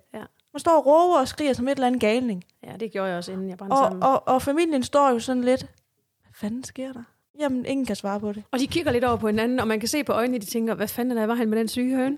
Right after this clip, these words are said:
Speaker 1: Der er jo et eller andet i vej, "Hvad er der i vejen med hende?" Og man kan sådan se, da den anden, en af drengene står bare sådan lidt og ryster på hovedet, sådan lidt, "Men jeg ved det ikke. Jeg aner det ikke. Jeg aner, prøv lige at slå det op i ordbogen. Melvin, slå det op."
Speaker 2: Hun har fået en nedsmeltning.
Speaker 1: <laughs> Ja.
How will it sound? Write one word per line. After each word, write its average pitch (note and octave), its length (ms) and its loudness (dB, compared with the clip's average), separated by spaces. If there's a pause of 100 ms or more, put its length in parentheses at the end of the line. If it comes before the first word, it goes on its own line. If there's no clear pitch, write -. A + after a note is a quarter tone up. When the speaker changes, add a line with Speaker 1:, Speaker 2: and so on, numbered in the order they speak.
Speaker 1:
Der E4+ 80 -10
er - 0 - (300)
jo C4 60 0
et C4 40 2
eller C4+ 120 2
andet C4+ 140 2
i - 20 0
vej, B3+ 160 0
"Hvad A#3+ 100 -2
er A#3+ 40 -2
der A#3+ 80 -2
i - 20 -2
vejen D#4 220 -2
med D4+ 80 -2
hende?" D#4 200 -2
Og A3 80 0
man A3+ 120 2
kan A3 100 -2
sådan B3+ 140 -2
se, C#4+ 260 -2
da A3+ 320 -2
den G#3+ 100 -2
anden, C4+ 360 -2
en C4 180 0
af F#3+ 60 -2
drengene A3 260 0
står A3+ 180 0
bare F#3+ 160 -2
sådan G#3+ 120 -4
lidt G3+ 120 -2
og F#3+ 80 -2
ryster A3+ 220 -2
på - 100 -6
hovedet, A3+ 200 -2
sådan F#3+ 140 -2
lidt, F#3+ 160 -4
"Men G#3 60 -4
jeg C4 80 -4
ved E4+ 80 -4
det - 60 -14
ikke. - 140 -20 (280)
Jeg C#4+ 100 0
aner F#4+ 160 -2
det - 40 -4
ikke. F#4 120 -10 (440)
Jeg D4 140 0
aner, E4+ 100 0 (100)
prøv - 80 0
lige - 40 0
at - 40 -2
slå C#4 120 0
det C#4+ 80 0
op D4+ 60 -2
i C#4+ 40 0
ordbogen. A#3+ 420 0 (420)
Melvin, D4+ 320 2
slå B3+ 160 0
det C#4 100 2
op." - 160 -6 (100)
Speaker 2:
Hun D4 100 -8
har D#4 80 -4
fået E4 200 2
en D#4+ 80 -6
nedsmeltning. B3 720 -4 (120)
Speaker 1:
<laughs> - 180 -14
Ja. A#3 40 -4